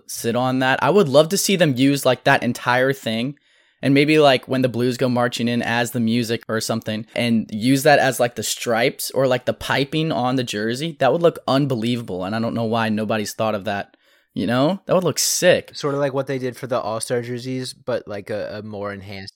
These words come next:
Speaker 2: version.
Speaker 1: But, like, actually adequate and not, like, the best time to wear a striped sweater.
Speaker 2: I mean, I think that there are a lot of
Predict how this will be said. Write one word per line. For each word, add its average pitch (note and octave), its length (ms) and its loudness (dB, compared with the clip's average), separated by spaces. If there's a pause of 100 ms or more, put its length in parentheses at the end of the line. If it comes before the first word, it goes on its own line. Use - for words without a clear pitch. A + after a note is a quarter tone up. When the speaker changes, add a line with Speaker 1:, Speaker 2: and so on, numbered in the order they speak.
Speaker 2:
version. G#2 460 -10 (100)
Speaker 1:
But, C#3+ 280 4
like, C#3 240 4
actually C#3+ 400 4
adequate B2+ 520 4
and A#2 140 0
not, A#2 180 0
like, A2 360 -4
the D3 100 2
best D#3 320 6
time E3+ 240 4
to D#3 80 0
wear D#3 260 0
a C#3+ 60 0
striped E3 380 -2
sweater. B2+ 880 -2
Speaker 2:
I D#3 80 -4
mean, E3 200 -2
I D3 120 0
think E3+ 160 -4
that F3+ 100 -2
there F3 140 0
are D#3 40 2
a D3 60 2
lot A2+ 300 -2
of A2+ 320 -6